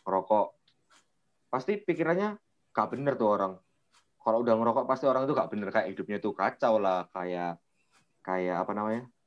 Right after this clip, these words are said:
Kayak masa depannya suram lah. Yes, kayak gitu deh. Kalau ke aku sendiri misalnya stereotip orang lain ke aku, aku nggak, bukan nggak pernah merasakan ya, kayak, kayak mungkin aku aja yang nggak sadar paling ya, mungkin gitu.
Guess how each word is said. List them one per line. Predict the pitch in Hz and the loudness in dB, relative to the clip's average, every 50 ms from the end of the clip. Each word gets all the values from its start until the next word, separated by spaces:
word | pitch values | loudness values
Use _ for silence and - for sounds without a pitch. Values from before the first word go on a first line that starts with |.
| _ _ _ _ _ _ _ _ | _ _ _ _ _ _ _ _
Kayak | _ 98 95 98 95 | _ -4 -2 -2 0
masa | 98 98 117 | 0 0 0
depannya | 104 101 95 95 98 101 98 | 0 0 2 2 2 0 0
suram | - 117 131 143 131 113 107 104 | 0 2 2 4 4 4 2 0
lah. | 98 92 90 87 87 85 85 87 87 - _ _ _ - | -2 -4 -4 -4 -4 -6 -8 -12 -16 -20 _ _ _ -10
Yes, | 98 104 - | -10 -10 -8
kayak | - - 127 123 127 | -6 -4 -4 -2 -2
gitu | 127 156 160 165 127 | -2 -2 0 0 0
deh. | 113 110 110 - _ _ _ _ _ _ _ _ _ _ _ _ _ _ - | 0 -2 -4 -4 _ _ _ _ _ _ _ _ _ _ _ _ _ _ -2
Kalau | - 117 120 120 - | 0 2 2 2 2
ke | - 147 | 2 2
aku | 113 104 139 - - 170 | 2 2 2 0 -2 -6
sendiri | - 131 123 113 123 139 | -6 -2 0 2 2 2
misalnya | 143 135 151 135 135 135 | 2 0 0 2 2 2
stereotip | 127 - - 131 127 139 123 | 0 0 0 0 0 0 2
orang | 120 127 123 123 123 | 2 2 2 2 2
lain | 127 127 123 120 | 0 0 -2 -2
ke | - - | -2 0
aku, | 101 107 110 - - 151 160 170 165 - _ _ _ _ _ _ _ _ _ _ _ _ _ _ _ _ _ _ _ _ | 0 0 0 0 0 0 0 0 -2 -6 _ _ _ _ _ _ _ _ _ _ _ _ _ _ _ _ _ _ _ _
aku | - 117 123 143 147 | -2 -2 -2 0 -2
nggak, | 135 110 98 - - - - | -2 0 -2 -2 -4 -8 -10
bukan | - - 104 101 | -8 -6 -4 -2
nggak | 98 78 78 | -2 0 0
pernah | 104 107 107 | 0 0 0
merasakan | 107 104 101 - - 135 160 - 113 95 90 | 0 -2 -2 -2 -2 -4 -4 -4 -4 -4 -4
ya, | 85 85 - | -6 -8 -8
kayak, | - 107 104 104 104 - - - - _ _ _ _ _ _ _ | -8 -6 -6 -6 -6 -8 -10 -16 -20 _ _ _ _ _ _ _
kayak | - 107 107 107 | -8 -6 -4 -4
mungkin | 113 117 117 143 135 | -2 0 2 2 2
aku | 139 143 147 | 4 4 4
aja | 143 139 135 | 4 4 2
yang | 127 131 | 2 2
nggak | 120 110 110 | 2 2 2
sadar | 123 131 123 127 139 123 | 2 2 2 2 0 0
paling | 104 110 110 101 98 95 | 2 0 0 0 -2 -4
ya, | 92 90 - _ _ _ _ _ _ _ _ | -6 -8 -10 _ _ _ _ _ _ _ _
mungkin | - 101 110 113 110 110 107 104 | -10 -8 -8 -4 -4 -4 -4 -4
gitu. | 95 90 80 87 87 90 | -6 -8 -10 -12 -14 -16